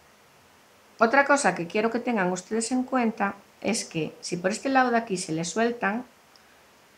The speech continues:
los flecos, no pasa nada, porque ahora los vamos a soltar todos. Y de cada poco, porque siempre hay tendencia a ir cerrando un poco, de cada poco,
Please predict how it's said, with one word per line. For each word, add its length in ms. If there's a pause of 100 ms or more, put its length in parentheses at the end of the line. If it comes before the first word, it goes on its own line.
(260)
los 200
flecos, 520
no 140
pasa 240
nada, 480
porque 200
ahora 120
los 140
vamos 260
a 60
soltar 400
todos. 560 (440)
Y 120
de 140
cada 340
poco, 460
porque 180
siempre 240
hay 100
tendencia 480
a 60
ir 80
cerrando 480
un 100
poco, 300
de 120
cada 340
poco, 360